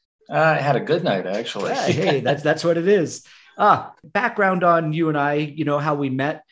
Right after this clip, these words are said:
Speaker 2: I think I was sixteen years old. And at first I came around the movie theater in town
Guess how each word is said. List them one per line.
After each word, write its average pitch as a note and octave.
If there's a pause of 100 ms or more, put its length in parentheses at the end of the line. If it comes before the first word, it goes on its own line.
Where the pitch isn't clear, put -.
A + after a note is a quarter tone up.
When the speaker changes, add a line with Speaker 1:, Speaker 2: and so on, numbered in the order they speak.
(200)
Speaker 2:
I D3
think D#3
I D3+
was C#3+
sixteen E3+
years D#3
old. D#3 (200)
And C#3+
at D3
first E3+
I D3+
came D#3
around D3
the C3
movie D3
theater D3+
in C#3+
town C#3+